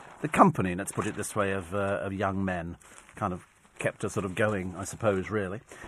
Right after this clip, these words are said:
Daily Express this morning, they're, they're the ones talking about diabetes in middle age, slashing nine years off your life. So we'll come round to that later. And I will try and find out why we should learn Urdu and Polish. Uh, and there's a care home.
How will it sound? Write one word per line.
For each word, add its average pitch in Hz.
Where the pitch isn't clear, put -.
Daily 247
Express 220
this 180
morning, 202
they're, 175
they're 180
the 226
ones 175
talking 151
about 139
diabetes 127
in 135
middle 160
age, 95
slashing 147
nine 135
years 104
off -
your 95
life. 92
So -
we'll -
come 123
round 95
to 92
that 95
later. 80
And 127
I 143
will 185
try 170
and 139
find 139
out 104
why 123
we 147
should 120
learn 117
Urdu 110
and 107
Polish. -
Uh, 135
and 165
there's 160
a -
care 208
home. 95